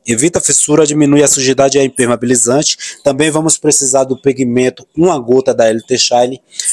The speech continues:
Vocês encontram no escutovelho ponto com. Utilizando meu cupom de desconto, vocês vão ter cinco por cento de desconto no final da compra, tá? Então aqui pigmento vermelho e pigmento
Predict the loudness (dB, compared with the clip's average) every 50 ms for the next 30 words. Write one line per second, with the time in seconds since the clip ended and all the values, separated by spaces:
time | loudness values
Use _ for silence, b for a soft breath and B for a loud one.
0 | B B -4 -2 -2 0 -2 -2 -4 -4 -2 -4 -2 0 0 0 0 0 -2 -2
1 | -2 -6 -10 -4 -2 -2 0 2 2 2 2 2 0 -2 -4 _ -6 -6 -2 -4
2 | -6 -4 -2 -2 0 0 0 -2 B B B B -8 -2 -2 0 0 2 0 0
3 | -2 0 0 0 0 0 -2 -4 _ -2 -2 0 -2 -2 -4 -2 -2 -2 -4 -2
4 | -4 -4 -4 -2 -2 -2 -2 -2 -2 0 0 0 0 0 B B B B B B
5 | -4 -2 -2 -2 -2 -2 -4 -6 -6 -14 -10 -6 -4 -4 -4 -4 -2 -2 0 0
6 | 0 -2 -4 -4 -4 -4 -4 -2 -4 -4 -4 -2 -2 -2 -2 0 -2 -2 -2 -4
7 | -2 0 0 2 2 0 -2 -2 -6 -8 -8 -8 -6 -10 -4 -2 0 0 0 -4
8 | b b b b b b _ -2 -2 -2 -2 -6 -10 -4 -4 -2 0 0 0 0
9 | -2 -2 -2 -4 -4 0 2 0 0 2 2 2 4 4 4 2 0 -4 -4 _
10 | _ _ _ _ _ _ _ _ -12 -12 -12 -4 -2 -2 0 0 0 0 2 2
11 | 2 2 0 -2 -8 -14 -14